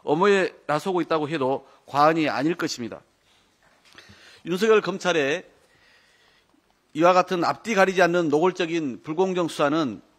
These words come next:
국민특검의 명분과 요구만 높이고 있습니다.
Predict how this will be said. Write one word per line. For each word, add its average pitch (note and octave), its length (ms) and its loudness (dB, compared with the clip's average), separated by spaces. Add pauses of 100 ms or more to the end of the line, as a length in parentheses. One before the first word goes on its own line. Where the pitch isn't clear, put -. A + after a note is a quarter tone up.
(260)
국민특검의 G3 920 0 (640)
명분과 F#3 480 6
요구만 F#3+ 360 6
높이고 C#3 600 -2
있습니다. G#2+ 440 -10